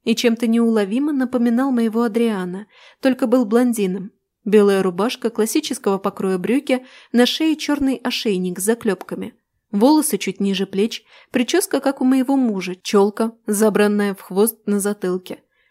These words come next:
Гармоничные черты лица, упрямый подбородок и бордовые глаза,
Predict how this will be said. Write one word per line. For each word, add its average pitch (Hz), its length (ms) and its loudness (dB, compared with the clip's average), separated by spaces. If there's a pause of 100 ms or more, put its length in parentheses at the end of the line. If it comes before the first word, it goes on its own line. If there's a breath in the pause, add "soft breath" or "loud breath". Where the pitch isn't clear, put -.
(340)
Гармоничные 220 760 2
черты 214 320 -2
лица, 196 460 -2 (120)
упрямый 202 440 2
подбородок 190 800 -2
и 220 100 0
бордовые 254 540 2
глаза, 220 500 0